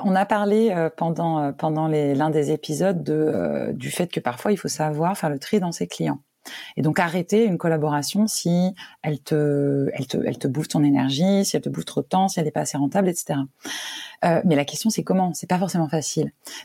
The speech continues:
Donc, mon tips secret, quand un client te, te prend trop de temps, euh, t'apporte pas de satisfaction, comment lui dire que tu veux arrêter, comment rompre en douceur et te libérer de la charge mentale ? Moi, ma technique,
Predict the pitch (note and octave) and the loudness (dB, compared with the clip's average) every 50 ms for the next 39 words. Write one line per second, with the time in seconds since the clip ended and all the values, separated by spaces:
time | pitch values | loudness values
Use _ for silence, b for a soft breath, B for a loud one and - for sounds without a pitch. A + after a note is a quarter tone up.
0 | B E3 C3+ D#3 F3 F3 F3 - - - C4+ C4 - - - - - - G3 - | B 0 2 2 2 2 2 0 0 0 0 0 2 0 -4 -2 -2 -2 -2 -2
1 | - - - F#3+ G3+ A3+ C4+ b b b b b b b - E3+ D#3+ F3 F3 - | -2 -2 0 0 0 0 -2 b b b b b b b -2 0 2 2 0 0
2 | - F#3+ G3+ G3 G3 - - E3 D3+ D3+ D3 D3 - - - - E3+ D#3+ - - | 0 0 2 2 0 0 0 2 2 2 2 0 -4 -6 -2 -2 -2 0 0 -2
3 | G#3 - - F#3 F#3 F#3 F#3 F#3+ F#3+ B B B B B B B - D#3+ D#3+ D#3 | -2 0 2 2 4 4 2 2 0 B B B B B B B -2 0 0 2
4 | D#3 D#3 D3+ D3+ D3+ D3+ D3 D3 D3 D3 D3+ D3+ D3 - D#3 - D#3 C#3+ - F#3+ | 2 2 2 2 2 2 2 2 2 0 0 0 -2 -2 -4 -4 -4 -4 -2 -2
5 | F3 F3 - D#3+ - - - - D#3+ D#3 - - - G#3+ A#3 A#3 - - A3+ A3 | -2 0 -2 -4 -4 -4 -4 -2 -2 -2 -2 0 0 2 2 2 2 2 2 4
6 | B3 C4 A3+ G3 F3 D3+ D#3+ G3+ B3+ A#3 - - F3 - - - E3+ D#3 D#3+ F3+ | 4 4 4 2 0 0 2 0 0 0 -4 -6 -8 -6 -4 -2 0 2 2 2
7 | F#3 F#3+ - - - F3+ F3 D#3+ F3 E3 - - F3+ F3+ F#3+ G#3 G#3 - G3 F3+ | 2 2 0 -2 -2 -2 -2 0 -2 -4 -2 0 2 4 4 4 2 2 0 2
8 | F#3 F#3+ G3 - F#3 F#3+ G3 F#3+ - - - _ - F3+ F#3+ F#3+ E3+ F#3 F3 - | 2 2 0 0 -2 -2 -4 -4 -6 -12 -10 _ 0 2 2 2 2 2 0 0
9 | - - F3 F3+ G#3+ - - B B B B B B B B B - F3+ F3 - | 0 2 2 2 0 -2 -6 B B B B B B B B B 0 0 0 0
10 | - D#3+ D3+ E3+ D#3+ F#3 F3+ F#3 F3+ D#3+ D#3+ D#3 - E3+ D#3+ D#3 D3 D3 C#3 - | 0 0 2 2 2 4 2 4 2 2 2 0 0 0 0 0 0 0 0 2
11 | E3+ F#3 G#3 F#3+ - B B B B B B B B E3+ E3+ G3 A3 A3 F#3+ D#3+ | 2 4 4 2 0 B B B B B B B B 2 4 4 4 4 2 0
12 | D#3+ - E3+ D#3+ - - F3+ F#3+ A3+ - - | 0 -2 -6 -6 -4 0 0 2 2 0 0